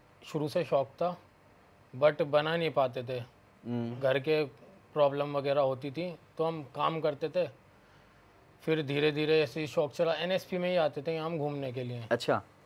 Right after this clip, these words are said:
Speaker 1: हाँ, एक यहाँ पर क्लब थे, उसमें एंट्री वगैरह करवाता था मैं, तो हम यहाँ क्लब में आते थे, तो मेरे टीममेट थे और वो यहाँ पर वीडियो बनाने आते थे, तो मैं उनके साथ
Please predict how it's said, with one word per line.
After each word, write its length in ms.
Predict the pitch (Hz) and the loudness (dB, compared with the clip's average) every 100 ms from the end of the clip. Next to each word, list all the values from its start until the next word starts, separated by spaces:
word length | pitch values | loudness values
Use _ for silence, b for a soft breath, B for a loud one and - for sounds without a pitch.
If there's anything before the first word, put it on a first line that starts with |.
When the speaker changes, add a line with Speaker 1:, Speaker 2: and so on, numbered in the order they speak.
| - | -14
Speaker 1:
हाँ, 160 | 135 139 | -6 -2
एक 260 | 151 147 151 | 0 -2 -2
यहाँ 200 | 139 139 | 0 2
पर 160 | 160 | 2
क्लब 320 | 147 151 147 - | 2 2 0 2
थे, 80 | 165 | 2
उसमें 320 | 170 147 165 | 2 0 -4
एंट्री 300 | 147 143 147 | -4 -2 0
वगैरह 360 | 151 147 143 147 | 2 2 2 2
करवाता 400 | 139 139 131 135 | 0 0 0 -2
था 140 | 139 | -4
मैं, 140 | 156 185 - - - - - | -6 -8 -12 -20 -20 -20 0
तो 80 | 165 | 2
हम 160 | 160 165 | 2 2
यहाँ 200 | 160 170 | 0 0
क्लब 300 | - 160 156 | 2 4 4
में 160 | 165 | 0
आते 240 | 147 127 139 | -2 -2 2
थे, 140 | 165 | 2
तो 180 | 165 165 | 4 2
मेरे 280 | 160 160 170 | 4 4 4
टीममेट 540 | - 156 156 151 147 | 2 -6 -4 -6 -8
थे 280 | - 165 170 143 - - | 0 2 2 -2 -16 -2
और 220 | 151 180 | 2 2
वो 280 | 175 147 180 | 2 2 2
यहाँ 180 | 165 165 | 2 2
पर 160 | 185 | 0
वीडियो 260 | 175 175 180 | 0 0 2
बनाने 320 | 170 165 165 | 2 0 -2
आते 260 | 147 120 123 | -4 -6 -6
थे, 100 | 127 | -6
तो 140 | 127 | -2
मैं 80 | 170 | -2
उनके 220 | 180 180 | 0 0
साथ 220 | - 156 | 0 0